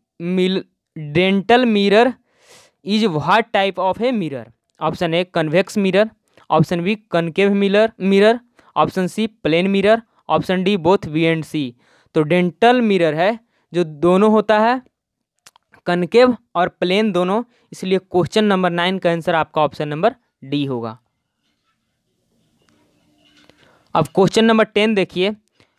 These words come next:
what type of a mirror is used in anti shoplifting device? एंटी शॉपलिफ्ट-,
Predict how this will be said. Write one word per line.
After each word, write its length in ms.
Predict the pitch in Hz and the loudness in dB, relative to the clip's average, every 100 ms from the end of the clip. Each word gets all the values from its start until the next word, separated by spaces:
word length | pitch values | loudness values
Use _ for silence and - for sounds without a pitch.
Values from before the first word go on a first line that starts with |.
| _ _ - | _ _ -10
what 340 | 143 165 214 214 208 | -6 0 0 2 0
type 220 | 214 226 | 0 0
of 140 | 214 214 | -2 -2
a 100 | 202 | -6
mirror 420 | 190 190 208 220 _ _ 180 | -4 -2 -4 -4 _ _ -12
is 220 | 190 - | -12 -8
used 220 | 196 208 180 | -6 -4 -2
in 240 | 190 220 _ _ 170 | -4 -4 _ _ -2
anti 520 | 175 185 - 254 277 - _ _ _ | 0 -2 0 0 0 -4 _ _ _
shoplifting 960 | - - 185 202 202 185 175 - 226 233 - | -16 0 2 2 0 -4 -4 -4 -6 -6 -8
device? 600 | 160 143 131 120 - _ _ _ _ _ _ _ _ _ _ | -8 -6 -6 -8 -18 _ _ _ _ _ _ _ _ _ _
एंटी 380 | 180 202 202 262 | 2 2 4 0
शॉपलिफ्ट-, 580 | - 220 202 202 202 | 4 2 2 -4 -6